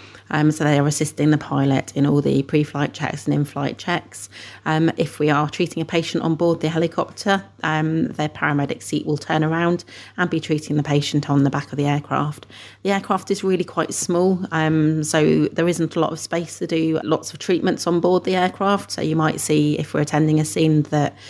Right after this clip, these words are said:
they are on the ground for some time, and what they'll be doing is stabilising the patient. Um, if the patient isn't, um,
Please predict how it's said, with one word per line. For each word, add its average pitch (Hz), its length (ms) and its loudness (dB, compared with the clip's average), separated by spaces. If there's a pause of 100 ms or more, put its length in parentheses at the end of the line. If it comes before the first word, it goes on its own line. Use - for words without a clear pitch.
(160)
they 151 200 2
are 143 140 2
on 147 120 2
the 151 80 -2
ground 147 320 0
for - 240 -10
some 160 260 -2
time, 185 340 0
and 156 140 0
what - 140 2
they'll 151 100 0
be 151 140 2
doing 143 240 2
is 143 120 -2
stabilising 147 540 2
the 147 80 4
patient. 151 580 0 (440)
Um, 151 200 0
if 156 120 -4
the - 80 -10
patient 156 400 -2
isn't, 151 340 0
um, 147 540 2